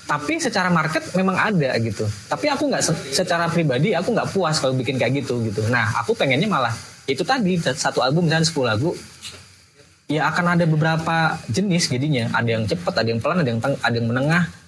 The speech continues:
ada yang nanti yang bagaimana bagaimana. Aku pengennya pelangi lah. Jadi kenapa album pertama tuh aku meng-, me-, nanti rencananya menghadirkan berbagai macam variasi.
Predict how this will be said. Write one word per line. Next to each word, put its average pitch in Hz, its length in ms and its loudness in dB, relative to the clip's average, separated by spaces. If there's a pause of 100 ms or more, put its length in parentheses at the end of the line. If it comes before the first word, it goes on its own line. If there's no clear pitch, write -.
(160)
ada 123 300 0
yang 113 260 0 (160)
nanti 110 400 -2 (100)
yang 110 220 -2
bagaimana 113 340 0
bagaimana. 127 300 0
Aku 156 140 -2
pengennya 175 340 0 (720)
pelangi 165 380 2
lah. 110 140 0 (1080)
Jadi 131 440 -2 (340)
kenapa 160 380 0
album 147 320 0
pertama 147 400 -2
tuh 143 300 0
aku 135 240 -2
meng-, 143 400 0 (100)
me-, 135 840 2
nanti 139 340 0
rencananya 139 640 2
menghadirkan 135 640 0
berbagai 127 340 0
macam 123 280 0
variasi. 131 500 0